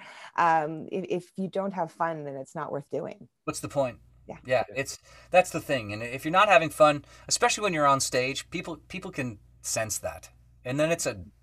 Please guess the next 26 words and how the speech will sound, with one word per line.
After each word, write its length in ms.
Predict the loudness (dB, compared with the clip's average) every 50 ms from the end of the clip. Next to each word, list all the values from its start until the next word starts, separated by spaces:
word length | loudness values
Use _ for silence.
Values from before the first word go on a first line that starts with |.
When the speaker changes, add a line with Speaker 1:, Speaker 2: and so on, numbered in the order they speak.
| _ -4
Speaker 2:
bummer 260 | -2 0 0 0 0
for 160 | 0 -2 -2
the 100 | -2 -2
whole 360 | -2 -2 0 0 2 2 0
room. 340 | -2 -4 -6 -8 -8 -10 -12 -16 _ -20 -20 -20 -20 -20 -20 -20 -20 -14
You 80 | -4 0 2
know 80 | 2 4
Speaker 1:
Just 20 |
Speaker 2:
what 20 | 4
I 40 | 4 4
Speaker 1:
as 60 | 2
an 60 | -2
Speaker 2:
mean? 100 | -4 -6
Speaker 1:
example, 520 | -8 -6 -4 -2 -2 -2 0 0 2 2
we 120 | 2 2 2
went 200 | 2 2 0 0
to 80 | -4
see 160 | -4 -2 -2 0
Willie 280 | 2 2 2 2 2
Nelson 400 | 0 0 0 0 0 -2 -4 -6
a 60 | -6
couple 260 | -6 -6 -6 -4 -4 -2
years 300 | 0 2 2 2 0 -2
ago. 380 | -2 2 2 2 2 2 0 -4 _ 4
Speaker 2:
Oh, 200 | 6 8 8 8
yeah? 220 | 8 6 2 0